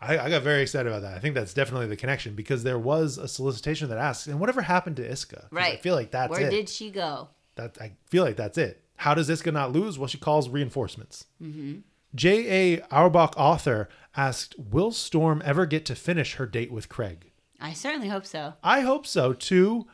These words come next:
Speaker 1: but it doesn't look good, as things are only gonna get worse as the war, all caps, is coming.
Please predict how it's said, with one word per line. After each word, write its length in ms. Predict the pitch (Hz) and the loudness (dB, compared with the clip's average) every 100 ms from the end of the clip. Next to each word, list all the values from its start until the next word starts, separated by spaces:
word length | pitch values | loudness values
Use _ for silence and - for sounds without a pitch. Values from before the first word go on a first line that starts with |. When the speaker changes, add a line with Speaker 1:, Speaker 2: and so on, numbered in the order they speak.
| _ _ | _ _
Speaker 1:
but 240 | 139 110 135 | -10 -6 -6
it 160 | 131 | 2
doesn't 280 | 139 175 180 | 4 6 4
look 200 | 170 139 | 0 0
good, 260 | 113 90 87 _ _ _ _ - | -6 -6 -10 _ _ _ _ -4
as 420 | 117 120 113 104 | -2 0 -2 -6
things 340 | - 147 143 | -2 0 2
are 140 | 139 135 | 2 4
only 200 | 151 156 | 2 0
gonna 160 | 143 139 | 0 0
get 200 | 139 135 | -2 0
worse 320 | 120 110 - | 0 -2 -4
as 200 | 110 98 | -8 -4
the 80 | 123 | -6
war, 800 | 110 110 185 160 120 113 90 - _ _ _ | -4 4 6 6 4 2 -2 -8 _ _ _
all 160 | 120 113 | -6 -4
caps, 580 | - 135 113 - - - | 2 4 4 0 -6 -6
is 220 | 131 110 | -6 -8
coming. 380 | - 131 82 | -8 -8 -8